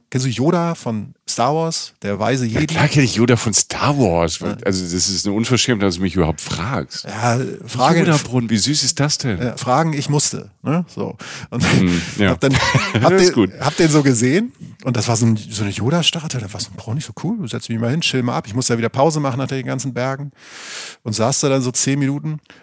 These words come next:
Speaker 1: und dachte irgendwann so, warum steht der denn hier? Sonst nur noch zwei schlafende Enten an dem Brunnen. Und dann fiel mir irgendwann ein, dass natürlich George Lucas, also der Vater von Star Wars und seiner Firma Lucasfilm, ja auch in San Francisco sitzen, weil der stammt hier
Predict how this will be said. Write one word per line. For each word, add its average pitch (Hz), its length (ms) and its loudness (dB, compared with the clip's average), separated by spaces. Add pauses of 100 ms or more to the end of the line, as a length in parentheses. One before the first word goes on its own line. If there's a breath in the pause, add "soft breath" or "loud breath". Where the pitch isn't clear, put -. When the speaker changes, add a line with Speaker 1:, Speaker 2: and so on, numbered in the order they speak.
Speaker 1:
und 107 120 -6
dachte - 240 -4
irgendwann 135 260 0
so, 123 60 -2
warum 123 160 0
steht - 380 -2
der 120 100 2
denn 107 160 -2
hier? 113 340 -2 (320)
Sonst 139 220 2
nur 147 60 2
noch 135 120 2
zwei 131 200 2
schlafende 127 440 0
Enten 139 280 -4
an 147 100 -4
dem 151 100 -2
Brunnen. 156 320 -6 (760)
Und 117 100 -8
dann 127 100 0
fiel 156 200 2
mir 160 100 4
irgendwann 147 320 2
ein, 123 160 2
dass 147 160 0
natürlich 139 640 0 (380 loud breath)
George - 300 4
Lucas, 120 500 0
also 110 180 -4
der 101 140 -4
Vater 139 540 -2
von 113 160 -6
Star 120 340 -2
Wars 110 260 -6
und 113 120 -8
seiner 104 180 -2
Firma 113 260 -2
Lucasfilm, 117 640 -2
ja 120 160 -2
auch 117 220 -8
in 120 60 -4
San 113 160 0
Francisco 113 360 -2
sitzen, 101 300 -6
weil 110 120 0
der 147 200 2
stammt 175 320 0
hier 92 240 -6